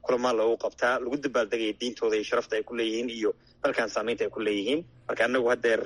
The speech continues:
annagana dee inaan sharafta ku lehna-, lahana waa muhiim.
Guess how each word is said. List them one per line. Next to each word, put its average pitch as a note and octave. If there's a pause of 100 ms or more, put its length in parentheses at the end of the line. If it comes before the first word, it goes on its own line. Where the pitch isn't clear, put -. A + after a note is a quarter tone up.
(160)
annagana A#2
dee A#2
inaan A2
sharafta B2
ku A#2
lehna-, G#2 (260)
lahana A2
waa F#2+
muhiim. G#2+